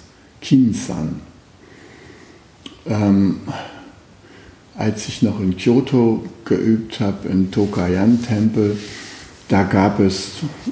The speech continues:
ähm, öfter so ältere Zen-Gäste, also Leute, Laienschüler des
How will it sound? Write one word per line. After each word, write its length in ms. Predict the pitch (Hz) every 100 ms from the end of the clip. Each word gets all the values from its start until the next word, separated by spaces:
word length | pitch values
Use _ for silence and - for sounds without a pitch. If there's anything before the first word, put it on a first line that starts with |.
| -
ähm, 340 | 92 92 92 -
öfter 500 | 101 - - - 90
so 320 | 95 92 -
ältere 640 | - 98 202 98 82 87
Zen-Gäste, 1120 | 85 95 92 90 92 - 92 - - - 117 135 - - - - - - - - - - 90
also 600 | 92 90 87 90 87 - - - - - - - - - - - - - 104
Leute, 640 | 92 98 101 107 98 90 - -
Laienschüler 800 | 110 95 104 107 104 - 101 98
des 300 | 90 92 -